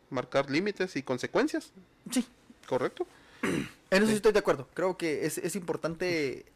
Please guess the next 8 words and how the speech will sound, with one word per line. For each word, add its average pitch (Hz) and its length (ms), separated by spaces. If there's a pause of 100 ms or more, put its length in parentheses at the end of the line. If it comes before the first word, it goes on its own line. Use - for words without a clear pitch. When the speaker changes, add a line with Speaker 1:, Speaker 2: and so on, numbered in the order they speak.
(1000)
Speaker 2:
crear 147 480
la 170 200
conciencia 147 680
en 165 60
nuestros 147 340
hijos 160 180
de 156 120
que 117 340